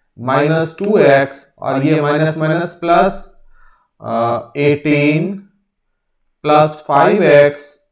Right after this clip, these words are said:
प्लस थर्टी equal to zero। अब, अब, अ,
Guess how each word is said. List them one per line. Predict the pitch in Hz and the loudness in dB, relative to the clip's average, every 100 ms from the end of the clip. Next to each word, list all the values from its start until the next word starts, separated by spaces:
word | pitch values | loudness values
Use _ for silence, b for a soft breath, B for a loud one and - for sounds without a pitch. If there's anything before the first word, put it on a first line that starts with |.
| _ _ _ _ _ _ _ _ 135 | _ _ _ _ _ _ _ _ -2
प्लस | 127 127 135 - 135 | 0 0 -2 -8 -4
थर्टी | 131 123 143 139 139 143 - _ _ _ 123 | -2 -4 -4 0 0 0 -8 _ _ _ -16
equal | 113 101 101 | -12 -10 -10
to | 98 196 233 - _ 107 104 | -8 -8 -8 -12 _ -18 -12
zero। | 98 90 - - _ _ _ _ _ _ _ _ _ _ _ _ _ _ _ _ _ _ _ _ _ _ _ _ _ _ _ _ - | -12 -12 -16 -20 _ _ _ _ _ _ _ _ _ _ _ _ _ _ _ _ _ _ _ _ _ _ _ _ _ _ _ _ -4
अब, | 165 180 | 0 4
अब, | 208 202 185 165 | 4 2 0 0
अ, | 156 151 147 147 | 2 4 2 0